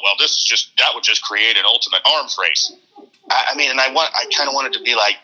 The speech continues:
"We're already there, bud. Like, we're, this is already an arms race. Look at coaches' salaries. Look at facilities.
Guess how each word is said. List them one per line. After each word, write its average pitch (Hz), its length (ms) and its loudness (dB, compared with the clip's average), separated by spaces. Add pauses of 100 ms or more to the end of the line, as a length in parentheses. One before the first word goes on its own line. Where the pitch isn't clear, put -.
(200)
"We're 113 500 -2
already 127 300 0
there, 135 380 0
bud. - 360 0 (140)
Like, 113 160 -4
we're, 139 120 -4 (300)
this 147 180 0
is - 80 -2
already 151 420 0
an 107 80 0
arms 95 300 0
race. - 300 0
Look - 140 0
at - 80 0 (100)
coaches' 143 340 2
salaries. 95 520 0
Look 135 140 -2
at - 80 0
facilities. 113 840 0